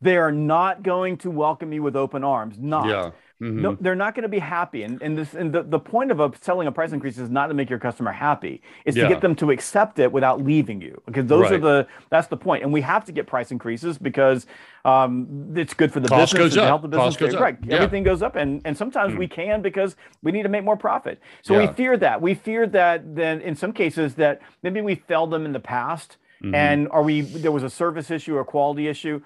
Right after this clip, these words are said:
Speaker 1: We fear they're gonna bring that back up and throw that in our face. We fear that we're gonna lose the customer. I mean, yeah, that could happen. Like if I go to a customer and I bring them a price increase,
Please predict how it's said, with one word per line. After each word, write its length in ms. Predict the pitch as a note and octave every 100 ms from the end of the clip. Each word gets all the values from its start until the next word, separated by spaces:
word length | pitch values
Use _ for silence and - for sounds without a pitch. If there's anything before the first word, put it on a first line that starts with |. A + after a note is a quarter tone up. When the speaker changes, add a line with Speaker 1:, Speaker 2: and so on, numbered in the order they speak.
| _ -
Speaker 1:
We 100 | D#3+
fear 220 | D#3 G#3
they're 120 | F#3
gonna 140 | E3+ D3
bring 300 | A#2 D3+ D#3
that 180 | C#3+ C3
back 240 | C#3 D3
up 160 | C#3 C#3
and 100 | B2
throw 200 | C3 B2
that 160 | A#2
in 40 | A2
our 100 | G#2
face. 440 | A2 F#2+ - - - _ _
We 160 | C#3+ D#3
fear 380 | D#3 F3+ F3 D#3+
that 180 | E3
we're 80 | D#3 D3
gonna 120 | E3
lose 260 | F3 A#3+
the 120 | - -
customer. 500 | A2 G2+ - - -
I 40 |
mean, 260 | A#2 A#2 G2+
yeah, 160 | - D3+
that 240 | D3+ D#3 F3
could 80 |
happen. 340 | D#3+ F#3+ A#3+ A#2
Like 140 | A2+
if 60 | C3
I 80 | C3
go 120 | D#3
to 100 | E3
a 40 |
customer 400 | D#3+ D#3+ F#3+ F#3 D#3+
and 100 | C3
I 80 |
bring 160 | A#2 C#3+
them 80 | D3
a 60 |
price 280 | B2 C#3+ D3
increase, 400 | E3+ F3 F3+ F3